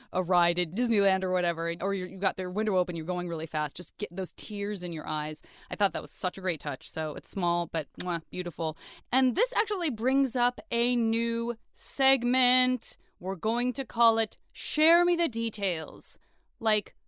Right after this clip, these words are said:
spare me the details, but instead we want to share the details. It's gonna be a segment where we focus on all the little details that people, including me, might have sometimes missed in their first or second or third watch of the show. There's just so much to love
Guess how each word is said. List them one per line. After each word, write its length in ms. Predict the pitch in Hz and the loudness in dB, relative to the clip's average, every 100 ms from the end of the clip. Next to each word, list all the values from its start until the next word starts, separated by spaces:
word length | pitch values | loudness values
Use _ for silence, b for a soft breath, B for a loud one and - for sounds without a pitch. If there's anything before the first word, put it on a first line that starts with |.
| - | -16
spare 360 | - - 403 392 | -8 -4 0 0
me 100 | 285 | 0
the 140 | 196 | -2
details, 600 | 190 175 180 175 196 226 - | -6 -10 -10 -10 -10 -10 -2
but 80 | 330 | 2
instead 480 | 339 - 392 302 | 2 2 2 2
we 100 | 277 427 | 2 2
want 180 | 349 370 | 2 0
to 60 | |
share 640 | 370 - - 415 440 466 - | -4 -6 -2 0 2 2 0
the 160 | 226 | -4
details. 720 | 226 247 226 208 180 - 180 - B | -2 -2 -4 -4 -4 -4 -8 -12 B
It's 140 | - 269 | -6 0
gonna 180 | 349 370 | 0 2
be 120 | 381 | 0
a 40 | |
segment 400 | - 330 269 294 | 2 2 2 2
where 160 | 226 247 | 2 0
we 100 | 247 | 0
focus 320 | 226 330 - | -2 -4 -2
on 100 | 302 | 0
all 140 | 262 262 | 0 0
the 80 | |
little 320 | 277 269 302 262 | -2 -4 -4 -4
details 720 | 226 277 269 302 277 294 277 B B | 0 0 0 0 2 0 -2 B B
that 160 | 269 269 | 0 0
people, 420 | 269 269 302 311 - | 0 -2 -2 -4 -6
including 600 | 196 220 220 285 392 381 | -6 -4 -2 0 2 2
me, 360 | 453 427 320 B B B | 4 2 0 B B B
might 240 | 226 277 | 2 2
have 100 | 294 | 0
sometimes 480 | - 277 240 247 226 | -2 -4 -2 -4 -4
missed 540 | 190 208 226 196 - | -4 0 0 0 -6
in 160 | - 190 | -6 -6
their 140 | 175 | -6
first 420 | 180 269 269 - - | -6 -2 -2 -2 -8
or 60 | |
second 340 | - 233 220 214 | -6 -4 -4 -6
or 100 | 214 | -6
third 280 | 302 277 247 | -2 0 2
watch 240 | 262 262 | 0 0
of 120 | 226 | -2
the 100 | 226 | -6
show. 260 | - 226 214 | -2 -2 -2
There's 220 | 214 208 | -6 -8
just 180 | 247 - | -8 -6
so 180 | - 247 | -2 -2
much 240 | 240 - | -2 -6
to 100 | 220 | -10
love 340 | 196 190 180 | -4 0 -2